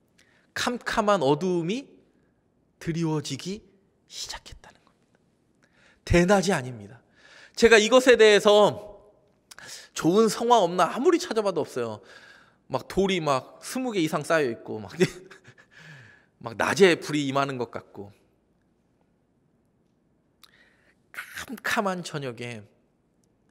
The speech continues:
저녁 그 땅거미가 드리울 쯤에, 지중해 해가 뉘엿뉘엿 질 즈음에 사람들이 나와 기도합니다.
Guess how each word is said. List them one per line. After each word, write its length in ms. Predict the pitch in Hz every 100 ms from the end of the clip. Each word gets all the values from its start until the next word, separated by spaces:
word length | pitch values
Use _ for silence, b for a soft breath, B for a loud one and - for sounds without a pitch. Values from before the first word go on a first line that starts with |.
| _ _ _ _ _ _
저녁 600 | - 170 180 185 - -
그 160 | - 180
땅거미가 600 | 254 302 285 240 214 196
드리울 460 | - 180 190 180 151
쯤에, 440 | 165 135 135 127 B B B
지중해 800 | - 196 254 240 226 220 214 202
해가 520 | 277 240 220 - - 175
뉘엿뉘엿 760 | 196 196 196 156 180 175 165
질 280 | - 170 175
즈음에 720 | - 147 127 127 123 117 107 _ _ _ _ _ _ _ _ _ _ _ _ _ _ _ _ _ _ _ _ _ _ _ _ _ _ _ _ _ _ _ _ _ _ _
사람들이 880 | - - 143 139 127 120 117 107 120 127
나와 760 | 107 107 110 107 101 101 101 _
기도합니다. 760 | - 135 135 127 113 - -